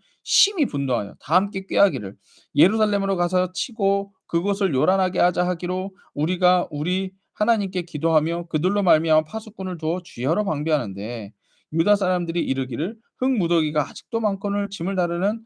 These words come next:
어, 자의 힘이 빠졌으니 우리가 성을 건축하지 못하리라 하고 우리의 원수들은 그들을 알지 못하고 보지 못하는 사이에 우리가 그들 가운데 달려들여 사륙하고 역사를 그치게 하리라." 하고, 예.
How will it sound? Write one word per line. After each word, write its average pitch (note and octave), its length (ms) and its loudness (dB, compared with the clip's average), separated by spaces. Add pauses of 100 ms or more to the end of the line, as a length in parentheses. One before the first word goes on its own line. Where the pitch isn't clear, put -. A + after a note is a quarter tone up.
(300)
어, - 260 -10
자의 C3 280 4
힘이 F3+ 400 -4 (160)
빠졌으니 F3+ 420 0
우리가 C#3 420 2 (300)
성을 F#3 360 0
건축하지 D3 460 -4
못하리라 B2+ 500 -4
하고 - 340 -8
우리의 C#3+ 180 4
원수들은 D3 640 -2 (300)
그들을 C3 520 -2
알지 A#2 280 -2
못하고 G#2 380 -6
보지 C3+ 220 -6
못하는 F3 280 -2
사이에 D#3 180 0
우리가 B2+ 460 0 (240)
그들 E3 260 4
가운데 D#3+ 220 2
달려들여 B2 460 -2
사륙하고 D#3 580 -4
역사를 A#2+ 360 -4
그치게 C#3 360 -6
하리라." D#3 600 4 (300)
하고, G#2 640 0 (1080)
예. F2 200 -8